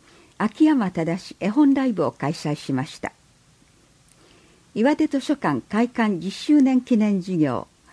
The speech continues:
男女共同参画推進講座は、花かっ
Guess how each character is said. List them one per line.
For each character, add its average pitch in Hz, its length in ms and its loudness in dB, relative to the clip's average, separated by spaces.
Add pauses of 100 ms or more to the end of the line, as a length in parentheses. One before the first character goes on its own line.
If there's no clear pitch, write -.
(480)
男 294 240 4
女 202 180 2
共 269 240 2
同 294 160 2
参 254 320 0
画 175 120 -4
推 - 260 -4
進 214 260 -4
講 196 240 -4
座 127 140 -2
は、 127 160 -6 (640)
花 294 260 4
か 320 120 -4
っ 311 60 -6